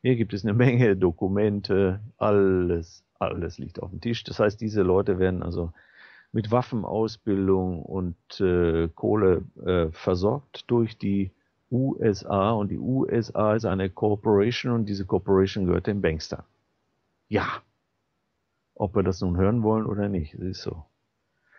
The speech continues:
Viele, ähm, sind noch verhaftet in diesem Nationaldenken. Die sehen die Amerikaner noch als eine, oder die Amerikaner nicht, sondern die U S A als eine Nation.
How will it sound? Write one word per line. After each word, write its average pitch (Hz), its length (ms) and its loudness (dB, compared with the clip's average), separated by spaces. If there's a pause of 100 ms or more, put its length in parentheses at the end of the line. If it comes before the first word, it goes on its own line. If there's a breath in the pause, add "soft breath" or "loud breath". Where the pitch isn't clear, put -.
(300 soft breath)
Viele, 135 440 6 (760)
ähm, 110 440 4
sind 127 300 -2
noch 143 220 -2
verhaftet 123 640 -4
in 101 160 -8
diesem 98 280 -6
Nationaldenken. 98 1000 -2
Die 95 120 -4
sehen 101 220 0
die 104 120 -2
Amerikaner 104 600 0
noch 98 200 -4
als - 260 -6
eine, 95 280 -2 (140 soft breath)
oder 90 260 4
die - 140 -4
Amerikaner 85 460 -2
nicht, 90 140 -6
sondern 87 220 -2
die - 120 -6
U 107 160 -2
S 98 220 0
A 101 240 2
als 82 180 -2
eine 95 240 -2
Nation. 117 760 -2